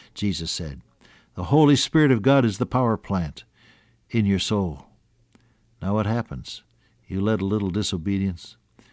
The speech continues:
a little selfishness, a little laziness, a little procrastination, putting off doing what God asks you to do.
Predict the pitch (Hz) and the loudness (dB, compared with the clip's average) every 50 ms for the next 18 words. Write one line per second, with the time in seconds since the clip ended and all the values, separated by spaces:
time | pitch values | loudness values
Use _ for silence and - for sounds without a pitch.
0 | _ _ _ _ _ _ _ - - - 82 85 85 - - 101 101 98 - 101 | _ _ _ _ _ _ _ -16 -14 -10 -10 -8 -8 -6 -4 -4 -4 -4 -4 -6
1 | 90 - - 95 87 - - - - _ _ _ _ _ _ _ _ _ _ _ | -6 -6 -8 -8 -10 -10 -12 -14 -16 _ _ _ _ _ _ _ _ _ _ _
2 | _ - 90 90 104 95 92 87 90 98 107 104 90 101 107 101 101 95 - - | _ -10 -6 -6 -4 -2 -2 0 0 0 0 0 0 0 0 -2 -2 -4 -6 -8
3 | - - - _ _ _ _ _ _ _ _ _ _ _ _ - 87 90 104 101 | -12 -14 -18 _ _ _ _ _ _ _ _ _ _ _ _ -10 -6 -4 -2 -2
4 | 101 90 - - 104 104 101 101 98 95 85 87 - - - 107 104 - - - | -2 -4 -4 -2 0 0 2 0 0 -2 -4 -8 -12 -8 -4 -4 -4 -4 -6 -4
5 | - 95 98 101 92 - - 95 92 - _ - 104 107 98 95 95 95 90 - | -2 -2 0 0 -2 -2 -6 -6 -8 -6 _ -2 -2 0 0 0 -2 -4 -6 -8
6 | - - - - - - _ _ _ _ _ _ _ _ _ - 107 104 101 98 | -14 -20 -20 -20 -20 -20 _ _ _ _ _ _ _ _ _ -4 -2 -2 0 -2
7 | 85 78 90 85 - - 92 90 92 87 87 90 82 - - - - - 92 90 | -2 -4 -6 -8 -6 -6 -6 -4 -4 -4 -6 -6 -8 -10 -10 -10 -10 -8 -8 -8
8 | 82 87 80 78 85 92 87 | -8 -10 -10 -8 -10 -10 -12